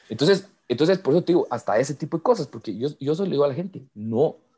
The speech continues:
y a, y a Mara que está em-, empezando con el negocio del, del, del e-commerce y de las redes,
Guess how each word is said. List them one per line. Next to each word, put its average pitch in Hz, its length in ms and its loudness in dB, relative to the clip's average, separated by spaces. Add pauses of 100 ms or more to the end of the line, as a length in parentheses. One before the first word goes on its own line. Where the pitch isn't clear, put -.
(200)
y 120 100 -2
a, 127 80 -2
y 123 80 2
a 113 60 4
Mara 170 240 -2
que 135 60 -10
está 143 160 -2
em-, 160 140 -2
empezando 139 440 -6
con 143 120 -10
el 120 60 -6
negocio 135 320 -6
del, 117 200 0
del, 98 260 -10
del 101 260 -10
e-commerce 160 480 -2
y 95 80 -6
de 95 60 -10
las 95 220 -18
redes, 131 300 -4